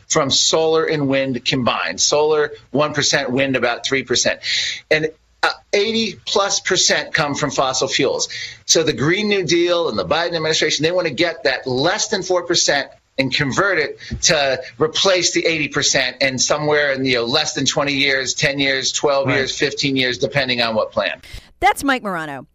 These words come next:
Speaker 2: head of the Climate Depot, explaining why Texas is in the dark right now. And soon, the whole country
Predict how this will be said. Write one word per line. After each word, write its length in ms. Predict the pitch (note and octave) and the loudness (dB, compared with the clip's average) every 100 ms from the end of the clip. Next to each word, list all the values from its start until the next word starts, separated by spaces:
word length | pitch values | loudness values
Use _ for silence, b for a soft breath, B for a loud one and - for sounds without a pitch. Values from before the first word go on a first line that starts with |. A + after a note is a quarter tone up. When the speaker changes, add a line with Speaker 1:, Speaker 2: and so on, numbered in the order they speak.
| - | -4
Speaker 2:
head 200 | F#4+ G4 | 0 2
of 80 | |
the 80 | B3+ | 0
Climate 320 | - G#3 F3+ | -2 -2 -2
Depot, 400 | D#3+ E3 D#3 D3 - _ - | -4 -6 -4 -4 -6 _ -12
explaining 600 | F#4 - - B4 G#4 C#4+ | -8 -8 -4 -4 -2 0
why 160 | B3+ | 2
Texas 520 | A#3+ A3+ G3 F#3+ F3 | 2 -2 -2 -6 -8
is 240 | F#3 F3 - | -8 -8 -10
in 120 | D#4 | -4
the 80 | E4 | 0
dark 320 | A3 B3 D4 | 4 4 2
right 180 | F3+ B2 | -2 -6
now. 240 | - B2+ - _ _ _ _ _ _ - | -10 -14 -16 _ _ _ _ _ _ 2
And 360 | D#4 F#4 F4+ - | 2 2 -4 -8
soon, 460 | - D4 G3 A3 - | -2 0 0 -4 -4
the 120 | - G3+ | -2 0
whole 180 | G3+ | 0
country 560 | F3 G3+ F3 - D#3+ D3 | -2 -4 -4 -8 -10 -10